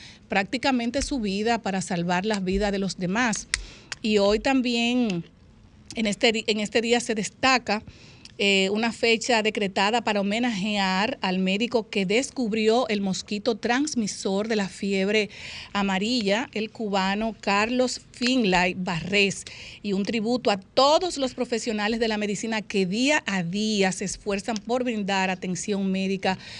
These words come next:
a la población mundial. Así es que un saludo muy especial de corazón desde esta plataforma a todos los médicos de nuestro país y del mundo.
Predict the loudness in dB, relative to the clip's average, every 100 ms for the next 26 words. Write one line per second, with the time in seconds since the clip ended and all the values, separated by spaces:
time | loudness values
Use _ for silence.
0 | -12 -4 0 0 -2 -2 -2 -4 -4 -2
1 | 0 -2 -2 -2 0 0 0 0 0 -2
2 | -4 -2 -2 0 -2 -2 0 2 2 2
3 | 2 2 0 -4 -6 -8 -4 0 0 0
4 | -4 -4 -4 -6 -6 -4 -6 -6 -6 -6
5 | -6 -6 -6 -6 -4 0 -2 -2 0 2
6 | 2 -2 -8 -18 -20 -8 -4 -4 -4 -4
7 | -4 -4 -2 -4 -2 -2 0 0 0 -2
8 | -4 -2 0 0 0 -4 -12 -18 -18 -20
9 | -20 -4 0 2 2 2 2 4 2 2
10 | 2 -2